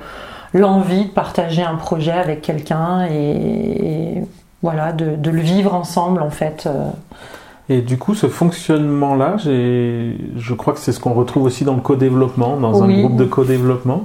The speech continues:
Speaker 1: Tout à
Speaker 2: Donc, comment
Speaker 1: fait.
Speaker 2: ça marche,
Speaker 1: Alors,
Speaker 2: cette intelligence collective d'un, d'un groupe de co-développement ?
Speaker 1: alors, le co-développement, c'est pour moi une des plus belles découvertes que j'ai faites sur, euh, comment résoudre un problème en groupe. Euh,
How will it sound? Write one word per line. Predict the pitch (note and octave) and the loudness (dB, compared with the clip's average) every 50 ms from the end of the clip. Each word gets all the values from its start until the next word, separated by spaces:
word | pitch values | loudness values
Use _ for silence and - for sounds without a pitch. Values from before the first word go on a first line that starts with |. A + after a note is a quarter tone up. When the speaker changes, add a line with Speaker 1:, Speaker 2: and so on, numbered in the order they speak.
| - - - | -8 -8 -4
Speaker 1:
Tout | - A3 A3 A#3 | -4 -2 0 0
à | G3+ | 0
Speaker 2:
Donc, | G3 | 2
comment | - F3+ F#3+ G3+ G3+ | 2 2 4 4 4
Speaker 1:
fait. | G#3+ - | 4 4
Speaker 2:
ça | E3+ - | 2 2
marche, | C#3+ D#3 F3+ F3+ - | 2 2 2 2 2
Speaker 1:
Alors, | C#3 F3 | 2 2
Speaker 2:
cette | F3 D3 | 2 2
intelligence | B2+ - C#3+ C3+ C3+ C3 C3 C3+ B2+ - | 2 2 2 2 2 2 2 0 -2 -2
collective | - - C#3+ C3 B2+ B2 - - - D3+ D3+ D3 | 0 0 2 2 2 0 -2 0 0 0 2 2
d'un, | C3+ B2 B2 B2 A#2+ A#2+ A#2+ A#2 | 0 0 0 0 -2 -2 -2 -2
d'un | B2 A#2+ | -2 0
groupe | A#2+ A#2 B2 B2 A#2 | 0 0 0 0 0
de | B2 | -2
co-développement ? | A2+ - C3 A#2 A#2+ A#2 A2+ A#2 A#2 A2 - G#3 | -2 0 0 0 0 0 -2 -2 -2 0 0 2
Speaker 1:
alors, | G#3 G3+ G3+ G3 G3 G3 | 4 4 6 6 6 4
le | G#3+ A3 | 4 2
co-développement, | A3 - A#3+ A#3 G3 A3 A3 G3+ G3 A3 G#3 G#3 G#3+ A3+ B3 C4 C4 C4+ C4+ | 2 0 2 2 4 4 2 2 2 2 2 2 2 4 4 4 4 2 0
c'est | C4+ - - - A3 G3+ G3 F#3+ | -2 -6 -4 0 2 4 4 4
pour | G3 - G#3 G3 G3 | 2 0 2 4 4
moi | G3 G#3 A3 A3+ A3+ A3+ | 4 4 4 4 4 4
une | G#3+ G3 F#3 E3+ | 4 4 2 2
des | E3 E3+ E3+ | 2 0 -2
plus | E3+ - A3+ G#3+ | 0 0 2 2
belles | F#3+ A3 A3 G#3 | 4 4 4 4
découvertes | F#3 G#3 G3+ G3+ - G3+ F#3 G3 G3+ G3 - - - | 2 2 2 2 2 2 4 4 2 2 -2 -6 -2
que | - G3+ F3 | 0 2 2
j'ai | D#3+ F3 F3 | 2 2 0
faites | E3 - - G3 G3 F#3+ | 0 0 0 2 2 0
sur, | F#3+ - - - - F#3 F3 E3+ F3 | -2 -6 -6 -2 0 2 2 2 2
euh, | E3+ E3+ E3 E3 E3 E3 - | 0 0 0 -2 -2 -2 0
comment | - A3+ G3+ G#3+ A3+ A3+ A3 | 2 2 4 4 4 4 4
résoudre | F3+ F#3+ F#3 E3+ F#3 G3 - G3 F3 | 4 4 2 4 2 2 2 2 0
un | F3+ E3+ | 0 -2
problème | - - - G3 F3+ D#3+ F3+ F3+ F#3 F#3+ G3 F3+ | -4 -2 0 0 2 4 4 4 4 4 4 2
en | D#3 D#3+ | 2 2
groupe. | D#3+ D3+ D3 D#3+ F#3+ A#3 A3+ - - E3 - - - - - - - - - - - - - - - | 0 0 2 2 2 2 0 0 -2 -4 -4 -4 -10 -16 -18 -18 -16 -16 -18 -18 -20 -20 -8 -2 0
Euh, | F#3 F3 E3 E3 | 0 2 2 2